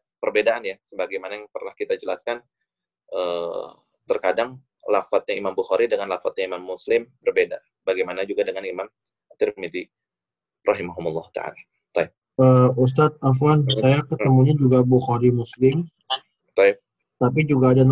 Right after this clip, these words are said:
Speaker 2: Tirmizi nomor dua enam nol sembilan. Jadi
Speaker 1: Tir-
Speaker 2: ada yang Bukhari Muslim saja, ada yang Bukhari Muslim dan Tirmizi.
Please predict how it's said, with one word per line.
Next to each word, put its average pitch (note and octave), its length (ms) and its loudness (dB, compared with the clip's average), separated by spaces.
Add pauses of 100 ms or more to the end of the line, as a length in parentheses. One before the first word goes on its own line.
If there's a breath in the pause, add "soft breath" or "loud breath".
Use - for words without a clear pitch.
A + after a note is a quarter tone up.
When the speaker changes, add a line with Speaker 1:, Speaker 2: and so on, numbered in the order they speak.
(140)
Speaker 2:
Tirmizi C3 720 4
nomor B2+ 320 0
dua B2+ 240 2
enam B2 240 -2
nol B2 160 -2
sembilan. B2 400 0 (400)
Jadi B2+ 320 -4 (160)
Speaker 1:
Tir- A2 160 -2
Speaker 2:
ada B2+ 160 2
yang B2+ 240 4
Bukhari B2 400 2
Muslim B2 320 -4
saja, B2+ 240 -6
ada C3+ 80 0
yang C3 160 4
Bukhari B2 320 -4
Muslim B2+ 320 -6
dan B2+ 80 -2
Tirmizi. A#2+ 560 -6